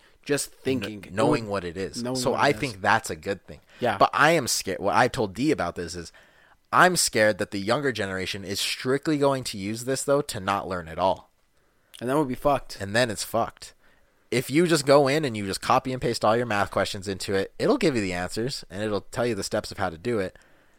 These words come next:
Speaker 2: But come exam day, you
Speaker 1: You're
Speaker 2: guys are
Speaker 1: fucked.
Speaker 2: fucked. Or, like, writing the paper, sure, you can get through that. But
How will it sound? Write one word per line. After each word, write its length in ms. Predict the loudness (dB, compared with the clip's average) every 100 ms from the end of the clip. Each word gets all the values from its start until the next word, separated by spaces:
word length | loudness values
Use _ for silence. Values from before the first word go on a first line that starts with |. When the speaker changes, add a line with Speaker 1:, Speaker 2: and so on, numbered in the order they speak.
| _
Speaker 2:
But 160 | -6 -2
come 180 | 0
exam 460 | 0 2 2 2 4
day, 300 | 6 4 0 _ _ _ _ _ _ _ _
you 60 | -4
Speaker 1:
You're 80 | 4
Speaker 2:
guys 160 | 6
are 120 | 6 6
Speaker 1:
fucked. 540 | 6 4 4 -6 -18
Speaker 2:
fucked. 0 | _ _ _ _ _ _ _ _ -4
Or, 260 | 0 0 0
like, 160 | 0 6
writing 320 | 8 8 4
the 80 | 0
paper, 380 | 0 2 2
sure, 240 | 2 2 0
you 100 | 0
can 140 | -4
get 160 | -6 -4
through 140 | -2
that. 280 | 2 2 0
But 240 | -4 -6